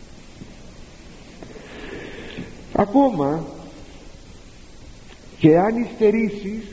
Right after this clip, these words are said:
καταλήψιστε. Εάν, λέγει, βρεθεί σε ανάγκη, θα σε εγκαταλείψει. Είναι εδώ η εγκατάλειψη του, εργ-, του ασθενούς εργαζομένου,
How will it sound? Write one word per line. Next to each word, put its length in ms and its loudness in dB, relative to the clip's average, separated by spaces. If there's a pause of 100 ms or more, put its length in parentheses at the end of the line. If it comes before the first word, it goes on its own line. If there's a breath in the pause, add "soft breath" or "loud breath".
(160)
καταλήψιστε. 840 -2 (1300 loud breath)
Εάν, 320 6
λέγει, 680 4
βρεθεί 300 -2
σε 180 2
ανάγκη, 500 0
θα 140 -4
σε 80 -4
εγκαταλείψει. 800 0 (1600 loud breath)
Είναι 200 8
εδώ 260 4
η 140 0
εγκατάλειψη 680 0
του, 200 -2
εργ-, 280 0
του 260 2
ασθενούς 760 -2
εργαζομένου, 800 -4